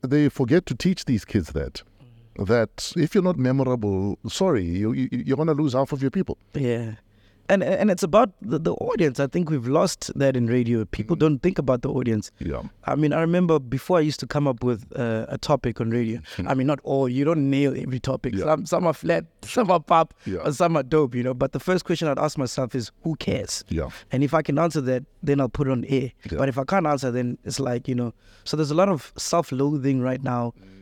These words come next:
Speaker 2: And people not understanding who they are talking to.
Speaker 1: Mm-hmm.
Speaker 2: And, and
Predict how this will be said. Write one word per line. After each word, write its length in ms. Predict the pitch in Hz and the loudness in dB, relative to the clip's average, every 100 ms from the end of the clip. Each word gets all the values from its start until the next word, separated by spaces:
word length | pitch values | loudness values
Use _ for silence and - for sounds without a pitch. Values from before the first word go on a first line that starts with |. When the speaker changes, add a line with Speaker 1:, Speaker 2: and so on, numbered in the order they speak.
| 95 - | -10 -4
Speaker 2:
And 200 | 131 113 | -2 0
people 260 | 139 147 | 0 2
not 460 | 127 131 135 - - - | 4 4 2 -2 -8 0
understanding 580 | 139 117 - 135 131 117 | 0 0 0 2 2 2
who 280 | 131 135 | 0 0
they 140 | 117 120 | 2 0
are 80 | 113 | 2
talking 400 | - 131 135 107 | 0 0 0 -2
to. 120 | - | -4
Speaker 1:
Mm-hmm. 460 | 147 - 101 98 98 - | -8 -12 -10 -10 -8 -2
Speaker 2:
And, 240 | 135 135 | 0 0
and 220 | 143 143 | 0 -2